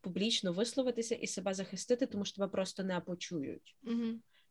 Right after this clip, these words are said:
Speaker 1: Тобто тебе от настільки сильно задавлять масовістю саме, типу, не
Speaker 2: Мгм.
Speaker 1: обов'язково, знаєш, типу, якимись аргументами, а саме масовістю, що, е, твого намагання сказати своє слово в цій історії просто не почують.
Speaker 2: Та.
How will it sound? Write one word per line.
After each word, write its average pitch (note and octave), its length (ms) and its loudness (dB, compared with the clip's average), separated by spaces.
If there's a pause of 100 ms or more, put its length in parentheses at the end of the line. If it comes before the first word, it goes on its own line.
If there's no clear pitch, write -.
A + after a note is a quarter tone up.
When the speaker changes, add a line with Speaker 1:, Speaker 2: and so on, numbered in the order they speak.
Speaker 1:
Тобто F#3 320 0
тебе G3 400 4
от F#3+ 80 0
настільки G3 420 -2
сильно G3 340 0
задавлять F3 840 2
масовістю G#3+ 800 2
саме, E3 480 -2 (340)
типу, - 220 -6
не G3+ 140 0
Speaker 2:
Мгм. - 0 -
Speaker 1:
обов'язково, G#3+ 600 2
знаєш, G3 340 -2
типу, F#3+ 200 -10
якимись F#3 360 -4
аргументами, G3 760 -2
а - 40 -10
саме F3+ 300 -4
масовістю, A#3+ 680 -2 (380)
що, F#3+ 640 0
е, F3 180 0
твого G3+ 340 2
намагання G3 500 0
сказати F3+ 480 -4
своє F#3 400 0
слово F#3 300 2
в F3 80 -2
цій - 180 -6
історії G3+ 500 -2
просто F3+ 360 -8
не E3+ 120 -8
почують. - 460 -14 (520)
Speaker 2:
Та. B3+ 240 -2